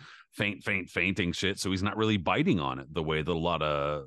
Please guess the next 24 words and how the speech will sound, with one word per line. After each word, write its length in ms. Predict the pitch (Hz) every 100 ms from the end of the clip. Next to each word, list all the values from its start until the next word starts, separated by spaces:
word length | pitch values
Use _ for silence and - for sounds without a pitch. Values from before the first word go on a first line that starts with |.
| 73
the, 340 | 92 87 87 -
a 80 | 90
lot 240 | 85 90
of 180 | 82 76
more 200 | 90 85
experienced 440 | - - 90 82
fighters 380 | 92 90 101 87
might, 400 | 76 117 202 - - - - 78 -
or 220 | - 123 135
perhaps 500 | 135 120 123 139 -
that 100 | 110
he 120 | 117
just 200 | 117 117
said, 160 | 123 113
"I 140 | 143
don't 220 | 214 285
give 200 | 381 392
a 80 | 381
shit. 260 | - 78 76
I'm 140 | 90
just 160 | 120 -
gonna 120 | 123
throw 280 | - 135 147
anyway." 440 | 185 113 69